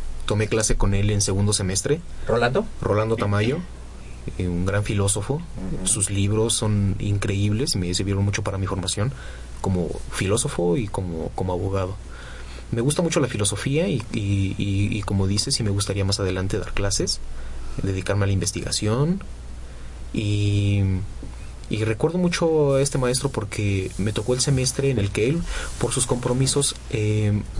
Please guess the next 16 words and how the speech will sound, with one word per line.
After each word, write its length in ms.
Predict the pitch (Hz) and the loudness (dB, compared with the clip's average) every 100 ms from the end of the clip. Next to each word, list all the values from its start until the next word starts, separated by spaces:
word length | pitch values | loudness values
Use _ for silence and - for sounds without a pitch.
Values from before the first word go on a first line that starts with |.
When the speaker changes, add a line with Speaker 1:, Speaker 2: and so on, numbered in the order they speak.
| - | 2
Speaker 1:
a 120 | - 110 | 2 2
veces 520 | 113 - 120 113 - - | 2 2 2 0 -2 -6
no, 380 | - 101 107 104 | -2 2 2 4
no 120 | 110 | 2
daba 240 | 110 110 107 | 4 4 2
la 120 | 101 | 2
clase 440 | 120 120 - 123 117 | 2 2 2 0 0
completa, 560 | - 101 110 107 - - - - - - - - - | -2 0 2 2 0 -4 -6 -10 -8 -8 -8 -6 0
pero 340 | 104 104 101 | 2 4 4
el 280 | 98 113 117 | 4 2 2
semestre 440 | - 123 120 147 | 2 2 2 4
en 60 | 131 | 4
el 100 | 113 | 2
que 100 | 107 | 0
me 100 | 98 | 0
tocó 340 | 101 107 147 | 0 0 0